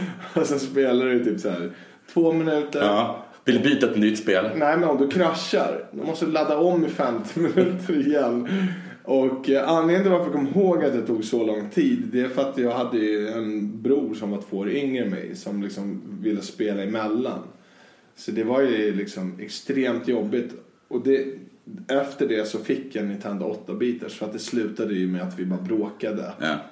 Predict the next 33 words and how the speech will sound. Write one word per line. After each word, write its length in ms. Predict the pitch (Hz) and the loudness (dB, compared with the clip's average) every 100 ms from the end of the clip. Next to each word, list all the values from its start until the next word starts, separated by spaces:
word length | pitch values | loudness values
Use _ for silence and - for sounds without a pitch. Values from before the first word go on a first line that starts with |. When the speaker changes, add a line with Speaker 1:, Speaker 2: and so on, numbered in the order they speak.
| - - | -20 -10
Speaker 1:
För 140 | 95 | -8
att 100 | 92 | -6
man 160 | 104 98 | -4 -2
ville 160 | 95 | -2
inte 160 | 92 95 | -4 -4
lämna 320 | 98 95 95 | -2 -2 -2
över, 600 | 110 98 87 - 55 - - | -2 -2 -4 -8 -12 -14 -16
eh, 80 | - - - - - - | -18 -20 -20 -20 -20 -20
spelet, 720 | - - 120 113 - - - | -12 -2 0 0 -2 -10 -16
liksom. 240 | - - - _ - - - _ | -16 -18 -20 _ -20 -20 -20 _
Och 120 | - 120 | -6 0
då, 420 | 131 131 123 123 - - - 123 | 4 4 2 0 -2 -4 -10 -4
eh, 360 | 113 107 104 | -2 0 -2
fick 200 | 104 - | -4 -4
vi 40 | 117 | -4
Nintendo 380 | 107 113 107 | -4 -4 -2
åtta-bitars. 840 | 98 107 101 98 98 101 95 95 - - _ _ - | -2 -2 -4 -2 -4 -4 -6 -6 -12 -18 _ _ -12
Och 280 | - 104 - | -8 -8 -4
det 140 | 117 113 | 0 2
var 120 | 113 | 4
ju, 440 | 113 110 107 104 101 82 - - | 2 4 4 2 0 -4 -10 -14
eh, 720 | 69 90 82 78 71 - - - - - | -8 -4 -4 -6 -8 -10 -10 -14 -16 -14
bland, 640 | 101 101 104 101 104 92 - - - - | -10 -2 -2 0 -2 -2 -6 -14 -18 -8
alltså, 300 | 110 - 107 | -8 -4 -2
det, 260 | 98 95 107 | -2 -2 -4
det 200 | - 104 | -2 -2
var 100 | 110 | 0
ju 60 | |
det 80 | 113 | -2
enda 260 | 107 104 95 | -2 -2 -2
jag 80 | 101 | -2
gjorde 300 | 95 95 107 | -2 -2 -4
nästan 520 | 101 - 92 92 | -6 -8 -8 -8